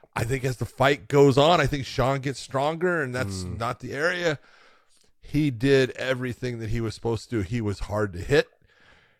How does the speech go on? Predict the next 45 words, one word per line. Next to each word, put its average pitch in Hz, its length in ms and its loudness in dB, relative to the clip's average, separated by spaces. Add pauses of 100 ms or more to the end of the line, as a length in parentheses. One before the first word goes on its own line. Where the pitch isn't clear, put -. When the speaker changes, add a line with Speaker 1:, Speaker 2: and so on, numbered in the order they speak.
(160)
Speaker 1:
He 131 120 -2
never, 147 200 -2
he - 80 -4
never 135 220 2
really 113 240 4
got 95 240 0
hit 113 240 0
with - 280 -14
clean 90 260 -6
shots. 92 360 -8
Speaker 2:
No. 90 320 -10
Speaker 1:
And 120 120 -2
if 107 80 -10
he 117 80 -4
did, 131 240 4
it 113 80 2
was 92 200 -2
one. 87 380 4
Speaker 2:
Yep. 90 240 -10 (160)
Speaker 1:
And 95 160 -8
that's 110 260 -4
the 104 120 -8
big 90 260 -4
difference. 90 380 -8
Izzy's 104 320 -6
got 98 180 -4
a 90 60 -6
hit 101 260 0
with 92 160 -12
a 90 60 -10
combo 95 560 -6
and, 82 500 -14
and 92 140 -10
hit - 180 -6
in, 92 160 -12 (160)
in, 87 220 -10
uh, 80 80 -12 (180)
numbers, 101 540 -4 (520)
which 127 180 -2
he 117 80 -6
normally 95 360 -2
does 104 320 0
and 85 100 -8
does 98 240 -2
easily. 107 460 -2